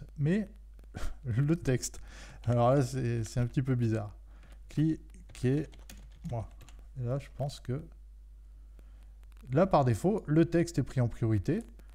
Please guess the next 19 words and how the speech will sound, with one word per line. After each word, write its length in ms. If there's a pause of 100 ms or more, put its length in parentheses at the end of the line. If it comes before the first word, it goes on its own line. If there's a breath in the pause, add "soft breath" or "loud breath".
(640 soft breath)
à 100
la 80
place 240
du 80
contenu 560 (180)
qui 140
n'est 140
pas 140
pris 140
en 80
priorité. 440
Vous 240
voyez, 420
là, 180
du 360
coup, 180
il 100
disparaît 480
celui-ci. 440